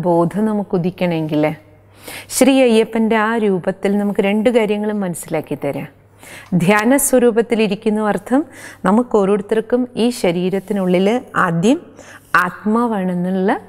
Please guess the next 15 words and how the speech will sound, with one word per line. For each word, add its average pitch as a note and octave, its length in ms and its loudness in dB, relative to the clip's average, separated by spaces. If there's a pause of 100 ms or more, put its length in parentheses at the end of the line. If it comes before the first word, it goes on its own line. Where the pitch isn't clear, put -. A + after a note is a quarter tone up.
(160)
സ്മൃതി F3+ 600 2
ഉണരണം. - 420 -6 (680)
ധ്യാനത്തിൻ്റെ G#3 680 2
ആദ്യ E3 280 -2
സ്റ്റെപ്പ് - 380 -4
അതാണ്, C#3+ 300 -8 (540)
ഞാൻ G3+ 260 2
ഈ - 20 4 (160)
ദേഹമല്ല G#3 460 2 (600)
ദേഹിയാണെന്ന F3+ 760 0 (120)
ബോധം. C#3+ 400 -10 (640)
ആ C#4+ 40 4 (160)
അവബോധത്തിലേക്ക് A3+ 1000 2
വരുമ്പോഴേ E3+ 480 0 (460)
നമ്മൾ A3 240 2